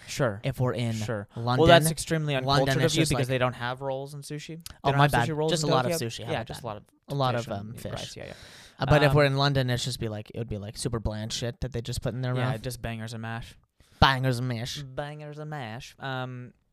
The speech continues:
Speaker 1: uh, ba-da-da-ba-ba-ba-ba. And
Speaker 2: So we
Speaker 1: okay,
Speaker 2: got
Speaker 1: so
Speaker 2: speed eating.
Speaker 1: speed eating. Um, we have, uh, Knife throwing, maybe?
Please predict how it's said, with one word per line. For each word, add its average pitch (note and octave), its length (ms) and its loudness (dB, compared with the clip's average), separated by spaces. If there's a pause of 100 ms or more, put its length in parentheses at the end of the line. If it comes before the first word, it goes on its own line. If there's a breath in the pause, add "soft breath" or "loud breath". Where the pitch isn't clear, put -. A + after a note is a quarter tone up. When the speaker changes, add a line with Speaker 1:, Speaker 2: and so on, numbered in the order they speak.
(280)
Speaker 1:
uh, C3 240 -8
ba-da-da-ba-ba-ba-ba. C#3 1200 -8 (100)
And D#3+ 380 -4
Speaker 2:
So E3 80 -2
we C#3 80 2
Speaker 1:
okay, C3+ 60 2
Speaker 2:
got C#3 120 0
Speaker 1:
so D#3 100 4
Speaker 2:
speed D#3 200 0
eating. A#2+ 180 -2
Speaker 1:
speed C#3 280 -4
eating. C3 280 -6 (380 soft breath)
Um, B2 460 -6
we B2 640 -6
have, A#2+ 1040 -10
uh, A2+ 800 -6 (1080 soft breath)
Knife A2 340 -6
throwing, B3+ 320 -6
maybe? D4+ 360 -8